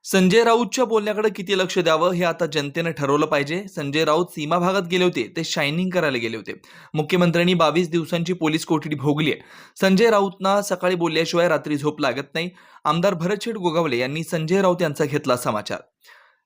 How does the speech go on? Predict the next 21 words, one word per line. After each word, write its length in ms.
शिवसेना 380
उभाटाचे 420
नेते 280
संजय 320
राऊत 220
यांनी 140
आज 180
पत्रकार 380
परिष-, 320
परिषदेमध्ये 560
राज्याचे 420
मुख्यमंत्री 520
एकनाथ 300
शिंदे 280
यांच्यावर 340
टीका 240
करत 260
असताना, 380
"मुख्यमंत्री 540
सीमावर्ती 640
भागात 340